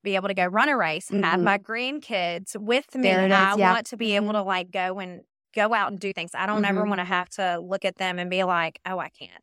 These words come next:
Speaker 1: You know,
Speaker 2: Exact-
Speaker 1: like, "I can't walk that distance. I
Speaker 2: Mm-hmm.
Speaker 1: can't,"
Speaker 2: Yeah.
Speaker 1: whatever it is, do X, Y, Z. I'm like,
Speaker 2: Mm-hmm.
Speaker 1: "I wanna be able to do all the things."
Speaker 2: And ride all the rides at Disney.
Speaker 1: Yes.
Speaker 2: When you're
Speaker 1: Yes.
Speaker 2: seventy years
Speaker 1: Uh-huh.
Speaker 2: old. Yeah.
Speaker 1: Yes. Yes.
Speaker 2: <laughs> Have you had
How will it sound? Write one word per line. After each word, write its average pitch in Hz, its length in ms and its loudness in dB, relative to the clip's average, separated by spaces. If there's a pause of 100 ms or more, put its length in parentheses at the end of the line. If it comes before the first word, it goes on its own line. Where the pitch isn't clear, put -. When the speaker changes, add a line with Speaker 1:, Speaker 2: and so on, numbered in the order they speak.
Speaker 1:
You 190 160 -4
know, 180 80 0
Speaker 2:
Exact- 185 300 6
Speaker 1:
like, 208 200 2
"I 175 120 2
can't 214 300 -6
walk 196 340 -6
that 160 180 -6
distance. 185 480 -8
I 175 120 -2
Speaker 2:
Mm-hmm. 175 100 -14
Speaker 1:
can't," 185 80 -4
Speaker 2:
Yeah. 175 160 0
Speaker 1:
whatever 240 320 0
it 170 60 -2
is, 165 120 -6
do 185 160 -4
X, 165 180 -8
Y, 175 120 -6
Z. 175 180 -8
I'm 165 140 -4
like, 175 160 -2
Speaker 2:
Mm-hmm. 170 100 -4
Speaker 1:
"I - 20 -8
wanna 202 160 -6
be 214 120 -4
able 190 100 -4
to 190 100 -2
do 185 200 -8
all 170 160 -6
the 175 100 -10
things." 98 560 -16
Speaker 2:
And 226 160 6
ride 202 140 6
all 190 100 8
the 214 80 0
rides 190 240 4
at 180 100 -2
Disney. 170 380 0
Speaker 1:
Yes. 220 400 4 (140)
Speaker 2:
When 247 160 2
you're 262 160 10
Speaker 1:
Yes. 214 100 4
Speaker 2:
seventy 214 300 8
years 226 160 6
Speaker 1:
Uh-huh. 254 100 10
Speaker 2:
old. 277 80 8
Yeah. 339 400 8 (180)
Speaker 1:
Yes. 285 380 6 (460)
Yes. 392 680 6 (100)
Speaker 2:
<laughs> - 0 - (720)
Have 254 220 6
you 311 220 6
had 277 760 6